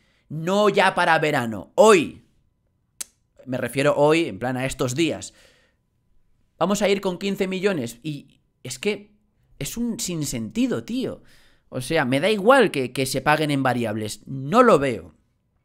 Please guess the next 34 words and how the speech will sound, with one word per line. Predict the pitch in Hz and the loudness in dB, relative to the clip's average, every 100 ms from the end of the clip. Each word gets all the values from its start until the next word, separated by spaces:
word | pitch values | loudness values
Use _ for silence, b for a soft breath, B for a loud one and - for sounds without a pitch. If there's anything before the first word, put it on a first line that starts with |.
| _ _ _ | _ _ _
Tenían | 127 165 208 | -6 -6 -4
que | 190 | 0
haber | 202 190 | 0 0
sido | 214 226 | 0 -2
treinta | - 202 214 202 - | 0 -2 -2 -2 -4
fijos | - 240 135 104 - | -2 -4 -2 -10 -6
o | 151 | -6
incluso | 147 165 196 160 156 151 | -6 -2 -2 0 0 2
veinticinco. | 156 147 147 139 233 170 - b b b b | 0 -2 -4 -4 -4 -4 -10 b b b b
Pero | - 104 95 | -10 -8 -4
quince | 165 175 - 92 | -4 -4 -6 -8
y | - | -8
quince | 101 123 143 147 | -8 -4 -2 -2
en | 139 | -2
variables | 120 104 113 110 156 170 | -2 -2 -2 0 0 -2
es | 117 | -8
que | - 107 | -8 -4
no | 135 | -2
lo | 170 | -2
termino | 147 147 165 | -4 -4 -4
de | 131 | -4
ver, | 110 156 | -4 -4
macho. | 123 185 202 - - b b b | -2 -4 -6 -16 -18 b b b
Y | 117 | -6
esto | 147 - | -4 -2
siendo | 180 185 220 | -2 0 2
positivos, | 202 156 107 220 214 120 | 2 0 0 0 2 0
a | 104 | -4
lo | 104 | -8
mejor | 101 147 180 | -2 0 0
son | 214 147 | -2 0
menos | 175 151 120 | 0 0 -2
variables. | 104 208 240 120 76 - - | 2 4 4 2 -4 -12 -12
Bueno, | - 160 107 | -2 -2 -2